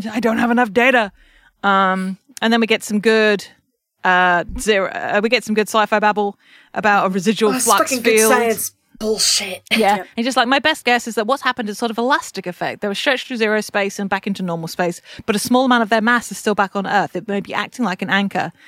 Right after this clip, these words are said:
Speaker 1: "We're on some big zero space rubber band?" Prince Jakes asked. "It's been stretching all this time and now it's starting to snap back?" "Yes," the science officer said,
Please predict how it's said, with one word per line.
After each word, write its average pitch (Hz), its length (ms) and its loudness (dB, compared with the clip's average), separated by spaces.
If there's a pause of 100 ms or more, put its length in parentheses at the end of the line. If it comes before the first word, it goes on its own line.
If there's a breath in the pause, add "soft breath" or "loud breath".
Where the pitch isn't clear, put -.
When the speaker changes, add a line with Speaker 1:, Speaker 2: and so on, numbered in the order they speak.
(300 loud breath)
Speaker 1:
"We're 220 160 4
on 208 180 2
some 208 240 0
big 196 280 0
zero 202 340 2
space 202 340 -2
rubber 196 220 2
band?" 202 440 0
Prince 220 300 -6
Jakes 214 300 -6
asked. 214 420 -2
"It's - 160 -6
been 190 140 -6
stretching 214 400 -2
all 214 80 0
this 214 180 -6
time 208 300 2
and 202 80 0
now 196 160 2
it's 170 100 -4
starting 202 260 -2
to 202 80 -8
snap - 300 -2
back?" 233 320 0 (380 soft breath)
"Yes," 311 440 -2
the 185 120 -10
science 165 340 0
officer 180 300 -8
said, 170 300 -2